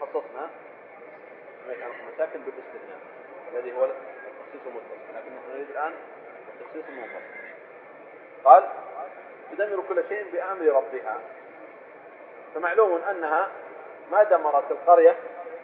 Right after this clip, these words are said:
إلا بما يتعلق بالأمر، وما لا يتعلق بالأمر لا يدخل في هذا التدمير. فإذا لا يستقيم هذا مثال بحيث يكون مثالًا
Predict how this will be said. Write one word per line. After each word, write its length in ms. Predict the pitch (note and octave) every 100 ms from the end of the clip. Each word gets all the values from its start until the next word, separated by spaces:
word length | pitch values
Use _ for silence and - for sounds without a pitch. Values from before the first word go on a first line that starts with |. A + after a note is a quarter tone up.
| - - - - -
إلا 160 | F3 F#3+
بما 160 | F3+ F#3
يتعلق 420 | F3 G3+ F3+ -
بالأمر، 340 | A#3 C#3 -
وما 120 | B2+ F#3
لا 80 |
يتعلق 300 | D#3 D3 D3+ D3+
بالأمر 260 | C#3+ G3+ E3+
لا 160 | C#3+
يدخل 280 | C#3+ - - - - - - - - -
في 120 | B2+
هذا 180 | D#3+ F3+
التدمير. 480 | - - A#2+ A2 F#2 - - - - -
فإذا 360 | D#3+ E3+ E3 G3 - - - - - - - -
لا 180 | F3 F#3+
يستقيم 500 | - - F3 D#3 D#3+
هذا 320 | C#3 C#3+ - - - - - - -
مثال 400 | C3+ D#3+ D#3 E3+ - - - - - - - - - - - - -
بحيث 260 | - D#3
يكون 300 | D3 - E3
مثالًا 280 | C#3 E3 D#3